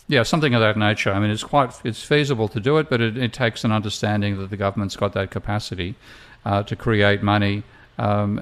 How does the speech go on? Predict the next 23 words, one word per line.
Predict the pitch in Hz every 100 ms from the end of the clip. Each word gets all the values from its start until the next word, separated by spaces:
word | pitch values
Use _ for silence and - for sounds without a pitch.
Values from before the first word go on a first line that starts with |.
| -
and | 120 110
to | 104
use | 107 110
that | 117 113
to | - 113 107 107 107 107
cancel | - 120 113 - 120 110 110 - - -
credit-based | 160 151 120 104 95 95
money | 104 107 117 123
and | 113
then | 110 113
reduce | 110 101 117 120
the, | - 104 - - - -
the | -
credit, | - 123 120 101 -
the, | 113 110 101
the | 101
debt | 92 135 -
burden | 110 95 95
on | 95
the | 95
economy. | 95 - 113 110
And | 107
actually, | 117 - 107 104